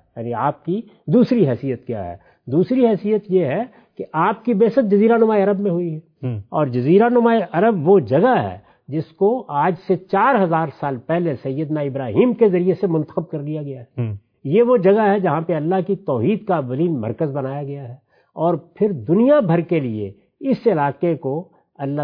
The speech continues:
Speaker 1: تعالیٰ نے توحید کا مرکز بنا کر اپنے لیے خاص کر لیا ہے۔
Speaker 2: ٹھیک۔
Speaker 1: اب یہ الارض المقدسہ ہے، یعنی وہ سرزمین جو اللہ کے لیے خاص ہو چکی ہے۔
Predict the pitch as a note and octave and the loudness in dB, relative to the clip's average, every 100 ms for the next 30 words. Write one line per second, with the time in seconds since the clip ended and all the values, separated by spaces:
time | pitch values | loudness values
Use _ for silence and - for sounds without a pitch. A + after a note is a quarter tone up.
0 | C#3 C#3+ F3 G3 G#3 G3+ C3+ A2 A3 C4 | -4 -2 0 0 0 -2 -2 2 2 2
1 | - B3 F3 D3 - E3 C#3+ C3 D#3+ A#3 | 2 0 0 -2 -2 -4 -2 -4 -2 -2
2 | A3 - A3+ G3 - C3 A2 B2 A2+ A#2+ | -2 2 4 4 4 0 -4 -10 -12 -14
3 | B2 A2+ - B2 G#2+ _ G#3 G#3 F#3+ A#3 | -16 -18 -8 -8 -8 _ -2 -2 0 0
4 | - - G#3 A3 G3 G3+ F3+ A#3 F3 C#3+ | -2 -2 -2 -2 2 2 4 4 4 2
5 | G#3 E3 D#3 - - - _ _ B2+ B2 | 2 2 0 -2 -6 -10 _ _ -10 -6
6 | A#2 D#3+ G3+ G#3 A#2+ G#2+ A#2 G#3 B3+ C4 | -4 0 0 0 -4 -2 2 2 2 -2
7 | - E3 E3+ E3+ G3 G3 F#3+ F#3+ F#3 D#3 | -8 -2 0 2 2 2 2 2 2 -2
8 | D3 E3 C#3 D3 C3+ | -2 -6 -8 -10 -12